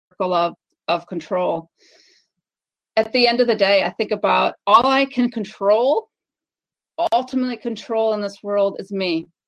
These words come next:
And that is, I can control what I say, what I do, and what I think. Um, you know, an example is we just, you know, on Friday night, we had the,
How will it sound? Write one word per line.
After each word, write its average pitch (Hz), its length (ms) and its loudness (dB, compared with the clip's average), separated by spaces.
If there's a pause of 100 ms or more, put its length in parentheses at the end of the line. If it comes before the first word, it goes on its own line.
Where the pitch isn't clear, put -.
(680)
And 208 140 -4
that 214 220 0
is, 208 180 -2
I 202 80 2
can 202 180 -6
control 208 360 2
what 190 140 4
I 180 60 2
say, 247 520 2 (680)
what 196 240 2
I 226 120 4
do, 202 480 -2 (720)
and 196 140 -6
what 196 160 0
I 170 80 2
think. 170 400 -8 (1000)
Um, 202 580 -4 (560)
you 247 100 -6
know, 233 100 4
an 220 80 2
example 240 440 4
is 220 120 4
we 247 100 2
just, 294 180 0
you 269 120 2
know, 247 80 4
on 226 180 4
Friday 233 440 2 (140)
night, 214 320 2
we 220 100 0
had 202 300 0
the, 190 300 2